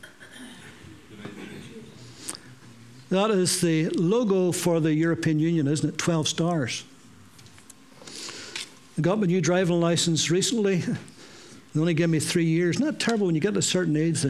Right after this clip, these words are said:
I thought I was gonna get ten, but they mustn't reckon I'm gonna live that long, so they give me three. That doesn't encourage you, does it? And on the top left-hand corner, you'll see the same little logo.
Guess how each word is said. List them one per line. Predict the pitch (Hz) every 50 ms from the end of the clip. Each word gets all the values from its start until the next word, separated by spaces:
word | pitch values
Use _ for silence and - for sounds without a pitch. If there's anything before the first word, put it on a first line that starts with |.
| - - 202 - - 196 - - 202 - - - - - - - - -
I | 262 269
thought | 190 - - 202 190
I |
was | 175 156 123
gonna | 190 175 160
get | 135 156 151 -
ten, | - - 208 233 247 226
but | 185 180 220
they | 226 226 214
mustn't | 214 196 180 175 196 202 - - 170
reckon | 160 180 202 190
I'm | 170 170
gonna | 185 185
live | 165 175 226 247 247
that | 254 233 214 185
long, | 196 175 208 160 202
so | 208 - 208 208
they | 196
give | 180 233 247
me | 233 214
three. | 165 - - 269 294 311 320 294 208 127 - - - - - - - - - - - - -
That | 294 285
doesn't | 277 269 214 220 233
encourage | 180 - - 202 180 170 147 165
you, | 165
does | 185 233 233 247
it? | 262 196 - - - - - - - - - - - - - - - - - - - - - - - - - - - - - - - - - - - - - - - - - - - - - - - - - - - - - - - -
And | 160 175
on | 196 202
the | 185
top | 175 190 196 214 220 214
left-hand | 196 185 - - 185 180 175 170 -
corner, | - 185 196 196 190 165 147
you'll | 135 139
see | 135 - - 170
the | 151 139 131
same | - - 165 156 147
little | 143 151 147 143
logo. | 139 147 160 170 160 143 127 117